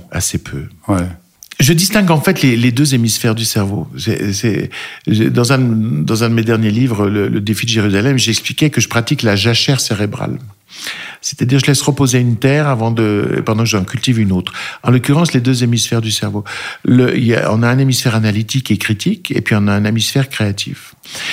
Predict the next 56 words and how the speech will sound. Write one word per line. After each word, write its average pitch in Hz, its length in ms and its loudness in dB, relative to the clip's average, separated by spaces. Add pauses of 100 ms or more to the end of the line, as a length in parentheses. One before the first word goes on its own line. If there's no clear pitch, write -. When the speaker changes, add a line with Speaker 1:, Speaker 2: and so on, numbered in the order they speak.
(300)
Speaker 1:
L'hémisphère 165 380 4
analytique 131 540 0
et 117 40 2
critique, 156 500 0
je 123 160 2
la, 127 360 2
je 113 120 0
l'allume 165 540 2 (460)
quand 170 560 4
je 120 140 0
réfléchis 131 540 0
à 151 40 2
ce 143 80 -2
que - 100 -2
je 107 80 -4
vais 113 120 0
faire, 104 320 -2
parce 92 120 -4
que - 120 -4
je, 90 100 -4 (400)
parfois, 107 380 0
sur 92 240 -2
certains 104 420 0
des 92 100 -2
sujets, 92 460 0
il 139 80 0
y 110 40 2
a 95 40 0
des, 90 220 -2 (440)
il - 40 0
y - 20 2
a 85 40 0
des 87 100 0
pièges, 90 560 0
ou 95 200 -2
il 87 60 2
y 87 40 0
a 85 40 -2
des 90 120 -2
dangers, 135 580 0
et 76 240 -2
il 90 40 -4
y 87 80 -2
a 78 40 -2
des 98 140 -2
risques, 165 360 0
ou 101 80 2
il 92 60 2
y 80 40 0
a 82 40 -2
des 90 160 -4
informations 90 500 -2
qu'il 101 160 -4
faut - 100 -10
que - 140 -10
j'acquière. 90 640 -2